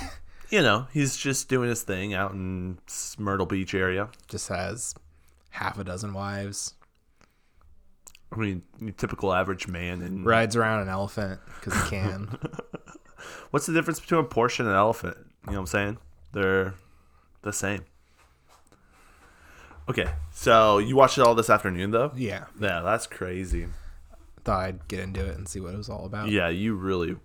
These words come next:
Speaker 2: watched a lot of it. That's
Speaker 1: Yeah.
Speaker 2: awesome.
Speaker 1: Yeah.
Speaker 2: Yeah, well, welcome.
Speaker 1: Like, I don't think it's that good.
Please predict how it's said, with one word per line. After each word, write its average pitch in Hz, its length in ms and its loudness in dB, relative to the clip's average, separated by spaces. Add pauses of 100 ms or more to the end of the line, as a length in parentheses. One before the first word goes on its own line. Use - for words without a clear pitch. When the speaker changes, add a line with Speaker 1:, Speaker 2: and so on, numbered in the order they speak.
Speaker 2:
watched 92 400 -2
a - 80 -8
lot 82 320 -6
of - 120 -14
it. - 120 -12 (400)
That's 90 160 -8
Speaker 1:
Yeah. 87 80 -4
Speaker 2:
awesome. 87 500 -6
Speaker 1:
Yeah. 90 220 -10 (460)
Speaker 2:
Yeah, 113 180 8
well, 110 300 6
welcome. 117 280 6
Speaker 1:
Like, 143 100 8
I 156 40 12
don't 180 160 10
think 185 140 6
it's 165 120 6
that 131 200 8
good. 113 440 4